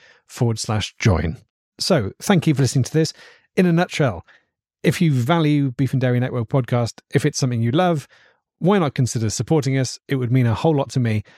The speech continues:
So why not visit that website now, maximum fun dot org forward slash join.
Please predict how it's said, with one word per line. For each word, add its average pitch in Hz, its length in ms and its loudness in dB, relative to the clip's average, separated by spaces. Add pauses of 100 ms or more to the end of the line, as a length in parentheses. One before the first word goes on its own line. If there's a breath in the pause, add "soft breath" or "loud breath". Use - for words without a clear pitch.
(200 soft breath)
So 190 200 0
why 208 200 2
not 185 200 -2
visit 160 300 -2
that 151 140 0
website 143 340 0
now, 143 340 0
maximum 156 500 0
fun 127 420 -2
dot 170 240 0
org 131 260 0
forward 131 280 0
slash - 340 -6
join. 156 460 2